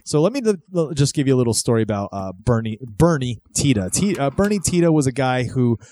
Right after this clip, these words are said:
uh, he was born at, what year was he born in? He's, he was born in nineteen fifty-eight,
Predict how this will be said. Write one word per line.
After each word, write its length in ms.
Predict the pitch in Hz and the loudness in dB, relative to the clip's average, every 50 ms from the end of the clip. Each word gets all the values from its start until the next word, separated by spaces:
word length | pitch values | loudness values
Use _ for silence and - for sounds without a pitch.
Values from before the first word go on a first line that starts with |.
| _ _ _ _ _ - | _ _ _ _ _ -4
uh, 540 | 117 107 101 104 101 95 95 95 92 92 - _ _ _ _ _ _ _ _ _ _ _ - | -2 -2 -2 -2 -2 -4 -4 -6 -8 -10 -12 _ _ _ _ _ _ _ _ _ _ _ -2
he 140 | 123 139 156 | 0 2 4
was 160 | 156 135 113 | 4 2 2
born 340 | 107 156 170 175 180 170 165 | 2 2 2 4 4 2 0
at, 160 | 151 131 110 - | -2 -6 -8 -8
what 160 | 120 127 - | -8 -8 -6
year 180 | - 135 135 123 | -4 0 0 2
was 140 | 113 104 - | 2 0 -2
he 80 | 104 | -6
born 300 | 90 90 95 90 87 85 | -6 -6 -6 -6 -8 -10
in? 60 | 85 98 | -8 -6
He's, 160 | 110 120 104 | -4 -2 0
he 220 | 120 123 104 117 147 | 0 -2 0 0 0
was 120 | 156 135 | 0 0
born 360 | 113 107 143 151 151 151 143 | -2 -2 -2 -2 0 0 -2
in 100 | 147 139 | -2 -2
nineteen 480 | 135 131 135 147 143 - - 156 147 143 | -2 -2 -2 -2 -2 -2 -2 -2 -2 -2
fifty-eight, 640 | - - 143 127 - - 123 113 104 95 85 80 | 0 4 4 4 4 4 2 2 2 2 0 -4